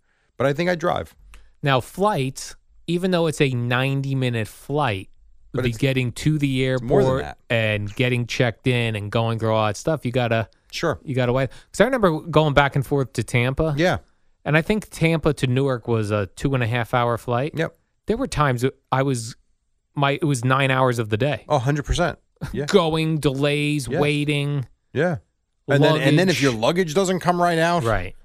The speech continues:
Speaker 1: I mean, it, like I said, it was a ten-hour day for us.
Speaker 2: When would you go, at what distance would you go train?
Speaker 1: Well, I'm just not a train guy.
Speaker 2: I know, five
Speaker 1: Um,
Speaker 2: hours on a train sounds crazy, even though five hours in
Speaker 1: I
Speaker 2: my car sounds crazy,
Speaker 1: I mean, I
Speaker 2: although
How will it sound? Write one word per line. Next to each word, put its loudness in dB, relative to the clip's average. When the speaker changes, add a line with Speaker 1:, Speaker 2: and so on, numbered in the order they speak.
Speaker 1:
I 0
mean, 4
it, -2
like 2
I 2
said, 2
it 0
was 2
a 0
ten-hour 2
day 2
for -2
us. -8
Speaker 2:
When 0
would -2
you -4
go, 0
at -6
what -2
distance -2
would -4
you -4
go 0
train? -6
Speaker 1:
Well, -4
I'm -12
just -18
not -10
a -20
train -16
guy. -20
Speaker 2:
I -4
know, -2
five 0
Speaker 1:
Um, 2
Speaker 2:
hours 2
on -4
a -10
train -4
sounds -8
crazy, -6
even -4
though 2
five 2
hours 2
in 0
Speaker 1:
I -4
Speaker 2:
my -6
car 0
sounds -8
crazy, -6
Speaker 1:
I 4
mean, 6
I 4
Speaker 2:
although 6